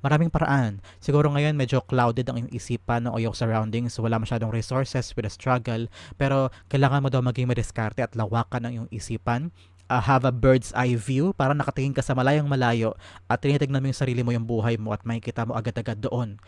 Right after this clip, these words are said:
kung ano yung area na kailangan mong gamitin bilang asset mo para mag-turn yung life mo out, ah, inside out at makapunta ka na sa calmer waters with the Six of Swords. Okay, Pisces? In the area of what you want, meron ka Knight of Pentacles. Gusto mo na mabilis, ano?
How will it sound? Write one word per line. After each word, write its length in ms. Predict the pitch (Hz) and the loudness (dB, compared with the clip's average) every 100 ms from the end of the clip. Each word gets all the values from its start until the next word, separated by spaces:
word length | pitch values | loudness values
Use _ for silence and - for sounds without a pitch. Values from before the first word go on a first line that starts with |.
| - - - | -20 -20 -14
kung 160 | - 127 | -2 0
ano 240 | 131 135 | 2 0
yung 40 | - | -2
area 320 | 123 123 123 | 0 2 2
na 80 | 123 | 0
kailangan 320 | 120 117 113 | 0 0 0
mong 240 | 110 110 113 | -2 -4 -2
gamitin 480 | 123 135 131 107 - | -2 0 0 -2 -2
bilang 240 | 113 117 113 | -2 -2 0
asset 400 | 120 120 127 - | 0 0 -2 -6
mo 160 | 113 101 | -8 -8
para 240 | - 117 | -4 -2
mag-turn 560 | 113 120 - - 139 143 143 | -2 -4 -6 -2 0 2 -2
yung 80 | 139 | -2
life 320 | 120 113 123 | 0 -2 -4
mo 160 | 117 | -4
out, 240 | 113 123 - - | 0 -2 -2 -4
ah, 160 | 123 | -4
inside 400 | - 139 131 120 | -2 -2 -2 0
out 240 | 110 107 - - - - - | -2 -2 -8 -20 -20 -20 -6
at 160 | 131 127 | -4 0
makapunta 480 | 139 175 - 131 131 | 0 0 0 -2 -2
ka 160 | 131 | -2
na 80 | 123 | -2
sa 80 | 131 | -2
calmer 400 | - 123 117 117 | 0 0 0 0
waters 400 | 113 107 113 - | -2 -2 -4 -4
with 160 | 117 107 | -4 -4
the 40 | - | -6
Six 160 | - - | -8 -10
of 80 | 101 | -12
Swords. 400 | - 98 101 - 104 | -8 -6 -6 -6 -6
Okay, 160 | 117 127 | -4 0
Pisces? 560 | 127 123 - 139 - - - - | 0 0 -2 -6 -8 -16 -20 -8
In 160 | 127 | -2
the 80 | 139 | 0
area 240 | 139 147 143 | 4 4 4
of 80 | |
what 160 | - - | 2 0
you 80 | 151 | 0
want, 320 | 127 151 175 120 | 2 0 -2 -4
meron 160 | 135 | -2
ka 80 | 131 | -2
Knight 400 | 120 120 131 - | -2 0 -2 -4
of 80 | - - | -8 -4
Pentacles. 480 | 131 170 - 175 - | -4 -2 0 -2 -2
Gusto 240 | - 151 | -4 0
mo 20 | 160 | 2
na 80 | 151 | 2
mabilis, 400 | 131 135 117 143 | 2 2 2 0
ano? 240 | 147 165 | -2 -4